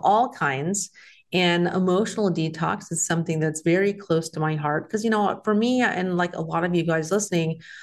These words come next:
I've spent so many years focused on my physical health,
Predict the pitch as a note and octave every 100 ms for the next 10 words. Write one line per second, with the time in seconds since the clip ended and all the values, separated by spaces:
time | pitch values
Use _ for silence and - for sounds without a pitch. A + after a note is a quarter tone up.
0 | - - F3+ F#3+ F#3 - F3 - G#3 A3+
1 | B3 A#3 G3+ F3+ E3 F#3 D#3 D3+ - -
2 | E3+ E3 F3 E3+ - D#3 D#3 D3+ D3+ D3+
3 | - D#3+ D#3 D3 D3 C#3+ D#3 D3 D3